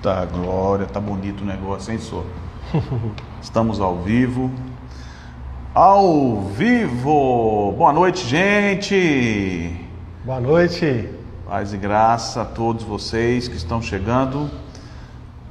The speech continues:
Speaker 1: Eu só quero fazer essa tela ficar um pouco mais clara. Tem jeito, Bruno, ou não?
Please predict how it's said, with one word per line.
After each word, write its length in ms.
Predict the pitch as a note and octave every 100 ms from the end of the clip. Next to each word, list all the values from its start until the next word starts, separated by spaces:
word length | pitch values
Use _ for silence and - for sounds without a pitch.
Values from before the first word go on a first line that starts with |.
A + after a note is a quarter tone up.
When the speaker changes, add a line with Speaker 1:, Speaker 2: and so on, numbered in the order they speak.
| -
Speaker 1:
Eu 80 | G#2+
só 180 | - A2
quero 320 | - A#2+ C3+ B2+
fazer 300 | A#2+ A2 A#2
essa 180 | A#2
tela 220 | G#2+ A#2 A#2
ficar 200 | - A2
um 60 |
pouco 280 | - B2+ B2+
mais 220 | B2 G#2
clara. 300 | - G#2 G2+
Tem 180 | G#2+ G#2
jeito, 260 | A#2+ D3 G2+
Bruno, 260 | G2+ F#2+
ou 40 | G2
não? 220 | F2+